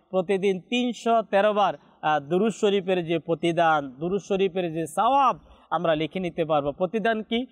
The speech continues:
নবী করিম সাল্লাল্লাহু তাআলা আলাইহি ওয়াসাল্লাম ইরশাদ ফরমান যে একবার দুরূদ শরীফ পাঠ করে তার আমল নামায় তার উপর আল্লাহ তাআলা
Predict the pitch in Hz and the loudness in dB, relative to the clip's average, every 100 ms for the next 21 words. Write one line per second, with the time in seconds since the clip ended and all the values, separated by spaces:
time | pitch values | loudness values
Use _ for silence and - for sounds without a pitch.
0 | _ - 180 196 175 170 165 160 175 165 | _ -6 0 2 2 0 -2 -2 -2 -2
1 | 156 170 156 165 160 160 165 175 160 - | 0 0 0 0 2 2 0 -2 -2 -2
2 | 160 160 170 233 262 262 - - 170 170 | -2 2 2 2 0 -6 -16 -12 -8 -6
3 | - 220 226 196 190 185 202 262 277 285 | 0 0 0 0 0 2 2 2 0 -4
4 | - - 180 220 214 226 180 175 202 240 | -16 -4 -2 0 0 0 -4 0 2 4
5 | 254 254 247 208 175 226 285 254 254 233 | 4 4 2 0 -2 0 0 0 0 0
6 | 226 - 202 196 175 196 190 226 269 311 | 0 0 0 0 0 2 4 6 4 2
7 | - - _ 196 196 196 185 185 226 214 | -6 -20 _ 0 2 2 0 2 2 2
8 | 202 202 214 254 269 311 - _ _ _ | 2 2 4 4 2 -2 -10 _ _ _
9 | _ _ _ _ _ _ _ _ - 202 | _ _ _ _ _ _ _ _ 0 2
10 | 233 254 254 220 226 190 226 226 156 - | 4 4 2 0 0 2 4 4 0 -8
11 | _ _ _ - 208 262 285 254 226 226 | _ _ _ -4 -2 2 0 2 4 4
12 | 220 | 4